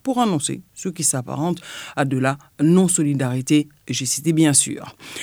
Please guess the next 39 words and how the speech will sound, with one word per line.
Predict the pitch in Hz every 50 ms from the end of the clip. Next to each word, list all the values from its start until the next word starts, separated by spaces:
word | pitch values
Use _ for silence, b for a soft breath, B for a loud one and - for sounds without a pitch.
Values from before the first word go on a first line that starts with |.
| B B B
Et | 214 214
puis | 202 269
le | 262 233 214
débat | 170 175 156 175 208 202 170
sur | 143 - 156 143
l'utilité | 143 147 139 - 147 139 127 131 - 208
de | 170 127
la | 123 123 123 123
carte | - - 208 196 160 139
de | 135
la | 127 120 120
couverture | 127 - 143 127 127 120 120 - 214 202
maladie | 160 139 139 135 135 139 135 180 220
universelle | 214 196 170 156 151 135 131 - - - -
se | - - 143
poursuit | - - 190 175 - - 269 262 254 B B B B B B B -
avec | 185 202 185 220 233 226 - - 135
le | 185 196 202
ministère | 208 202 202 202 190 - - - 208 208 196 185
de | 170 165
l'Emploi | 165 175 208 208 208 190 208 214 214 214 214 214 - -
et | 185 185
de | 160 180
la | 175 175 175 165
Protection | 165 - 262 277 - 277 - - - 262 254 254
sociale | 247 - 247 214 - - 233 214 220 233 240 220 - - _ _ _
qui, | - - 269
à | 262 262
travers | 254 - 262 269 247 302 302 277
les | 240 220
colonnes | 208 - 208 196 196 196 196
du | 185 185
sursaut, | 180 - 262 254 - - 349 339 302 B B B B B B
rend | - 160 165 214 - - 262
hommage, | 269 262 262 262 294 339 330 - - -
je | 170 165 - 196 214
cite, | 202 - - 311 302 - B B B B B B
à | - 214
cette | 220 - 262 247 -